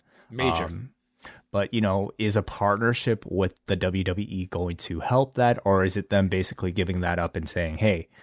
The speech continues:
Speaker 2: we know we're not gonna be able to compete with you, but at the same time, we want to be able to make money in the U S, and with your help, we can do that"?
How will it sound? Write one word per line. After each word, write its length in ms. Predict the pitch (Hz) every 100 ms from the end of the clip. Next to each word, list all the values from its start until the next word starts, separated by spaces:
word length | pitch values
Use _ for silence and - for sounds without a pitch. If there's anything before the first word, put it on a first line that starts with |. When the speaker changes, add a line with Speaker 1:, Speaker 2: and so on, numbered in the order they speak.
| - _ _ _
Speaker 2:
we 100 | 95
know 160 | 92 117
we're 140 | 131
not 180 | 113 107
gonna 140 | 110
be 100 | 98
able 140 | 98 90
to 80 | 95
compete 320 | 90 98 -
with 180 | 85 -
you, 220 | 85 110
but 160 | 107
at 140 | 90 90
the 60 |
same 220 | 90 98 92
time, 320 | 95 90 87
we 140 | 90
want 340 | 92 95 98 110
to 160 | -
be 140 | 104 95
able 160 | 95
to 60 | 101
make 260 | 101 104
money 180 | 90 92
in 80 | 104
the 80 | 120
U 220 | 110 90
S, 260 | 85 - - - _ _
and 380 | 95 90 87 -
with 200 | - 98 -
your 100 | 92
help, 240 | 92 107
we 100 | -
can 140 | 101 90
do 140 | 120
that"? 240 | 101 78